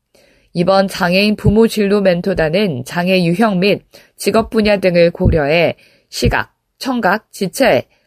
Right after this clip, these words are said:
지체, 발달장애 등 네 개 장애 유형과 문화, 서비스, 디자이너, 예술 분야, 장애인 근로자 다섯 명을 멘토로 선정했습니다. 특히 우리들의 블루스,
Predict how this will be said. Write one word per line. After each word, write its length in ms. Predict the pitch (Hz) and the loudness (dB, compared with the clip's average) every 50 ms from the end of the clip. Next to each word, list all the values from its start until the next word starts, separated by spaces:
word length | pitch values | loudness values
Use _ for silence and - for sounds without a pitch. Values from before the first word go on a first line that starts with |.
| _ _ _ _ _ _ _ _ _ _ _ - | _ _ _ _ _ _ _ _ _ _ _ -6
지체, 580 | - 208 180 - - - 190 170 127 113 - _ | -4 -4 -4 -4 -4 -4 -2 -2 -2 -2 -6 _
발달장애 680 | - - 170 151 - 202 208 196 202 190 180 170 156 147 | -4 -2 -2 0 0 0 0 0 0 0 0 0 0 0
등 240 | - 214 202 160 - _ _ _ _ _ _ - | 0 0 -2 -2 -6 _ _ _ _ _ _ -2
네 200 | 175 170 175 180 | 0 0 2 2
개 160 | 202 220 220 | 2 0 0
장애 360 | - - 196 180 180 208 226 | 2 0 0 0 2 0 2
유형과 680 | 226 220 202 202 190 170 156 143 - 156 160 143 131 - _ _ _ _ | 2 2 0 0 -2 -4 -6 -6 -4 -4 -4 -4 -6 -8 _ _ _ _
문화, 420 | - 170 180 185 180 156 117 - _ _ _ | -6 -2 -2 0 -2 -2 -4 -8 _ _ _
서비스, 680 | - - - 220 214 214 220 208 - - 156 151 185 202 | -10 -2 0 0 2 2 2 0 0 0 0 0 0 2
디자이너, 640 | - 202 170 - 190 180 170 160 143 120 113 120 _ _ _ _ _ _ - | 0 0 0 0 0 0 0 0 -2 -4 -6 -8 _ _ _ _ _ _ -2
예술 380 | 175 170 175 170 240 240 226 185 | 0 0 2 2 2 2 2 2
분야, 420 | 180 165 151 165 160 131 120 120 | 0 -2 -2 -2 -4 -4 -6 -10
장애인 360 | - - 170 170 175 185 190 190 | -8 -4 -2 0 2 2 0 0
근로자 480 | - 196 196 202 214 208 - 208 202 | 0 0 2 2 2 2 2 2 0
다섯 320 | 196 - 156 151 - 214 220 | 0 -2 -6 -4 -2 0 0
명을 400 | 220 214 202 185 180 180 175 165 | 2 2 2 2 4 2 2 4
멘토로 460 | 151 143 135 139 - 196 202 208 214 | 2 0 0 -2 -2 -2 -2 -2 0
선정했습니다. 960 | - 254 247 233 254 240 208 180 160 - - - 127 127 123 120 110 107 - _ _ _ _ _ _ _ _ - - - _ _ _ - | -2 -2 -2 0 0 0 0 -2 -4 -6 -8 -14 -14 -12 -10 -10 -10 -12 -12 _ _ _ _ _ _ _ _ -20 -20 -20 _ _ _ -4
특히 320 | - 208 - - 254 247 | -4 -2 2 2 2 4
우리들의 540 | 185 180 196 233 247 220 247 233 226 226 220 | 4 4 2 2 2 2 2 2 2 0 0
블루스, 600 | - - 202 196 196 190 - - - 135 123 | -2 -2 -2 -2 -2 -2 -4 -4 -4 -4 -4